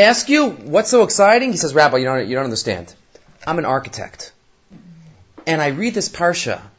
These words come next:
and I see the de-, the detail that goes into every curtain, and every socket, and every peg, and every board, and it hangs down exactly the, the dimensions. It's unbelievable." So my,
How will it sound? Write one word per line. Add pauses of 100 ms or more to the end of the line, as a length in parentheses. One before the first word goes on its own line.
(460)
and
I
see
the
de-,
the
detail (120)
that
goes
into
every
curtain, (540)
and
every
socket, (260)
and
every
peg, (300)
and
every
board,
and
it
hangs
down
exactly
the, (180)
the
dimensions. (500)
It's
unbelievable." (1120)
So
my,